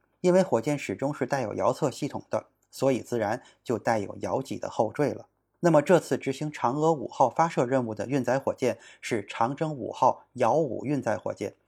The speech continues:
这也是长征五号运载火箭首次执行月球探测任务。长征五号运载火箭是我国重量最大、体积最大、运载能力最强的火箭，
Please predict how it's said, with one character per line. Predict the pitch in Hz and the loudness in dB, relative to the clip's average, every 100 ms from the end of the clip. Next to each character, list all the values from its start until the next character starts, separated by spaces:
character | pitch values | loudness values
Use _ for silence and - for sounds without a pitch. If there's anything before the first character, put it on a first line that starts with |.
| _ - | _ 0
这 | 143 | 2
也 | 113 | 2
是 | 101 113 | -2 -6
长 | - 127 | -2 -2
征 | 160 151 | 0 -2
五 | 101 | -6
号 | - 123 | 0 0
运 | 131 117 | 2 -2
载 | 117 | -2
火 | 101 101 | -2 -4
箭 | 113 107 - - | -4 -6 -8 -14
首 | - - 98 - | -4 0 0 -2
次 | - 165 | -2 -2
执 | - 110 | 0 -8
行 | - 104 | -6 -10
月 | 123 147 101 | -4 -4 -4
球 | - 104 | -8 -10
探 | - - - | -4 -6 -4
测 | - 139 | 0 0
任 | 104 92 | 0 -6
务。 | - - _ _ _ _ | -12 -18 _ _ _ _
长 | - 160 | 2 6
征 | 185 | 8
五 | 165 107 | 6 4
号 | 131 | 4
运 | 139 | 4
载 | 131 123 | 2 2
火 | 107 101 | 0 -2
箭 | 123 104 | -2 -2
是 | - | -2
我 | 107 95 | -2 -4
国 | - 107 | -4 -4
重 | - 143 | -2 -4
量 | 139 | -4
最 | 131 139 | -2 -2
大、 | 143 127 _ _ | -2 -4 _ _
体 | - 113 98 | -12 -10 -6
积 | - | -6
最 | 151 143 | 0 2
大、 | 113 98 _ _ _ | 0 -4 _ _ _
运 | 151 131 | -2 0
载 | 107 95 | 0 -4
能 | 104 117 | -4 -4
力 | 127 | -6
最 | - 135 | -4 -8
强 | - - 92 | -6 -10 -2
的 | 151 | -2
火 | - - | -2 -4
箭， | 101 | -4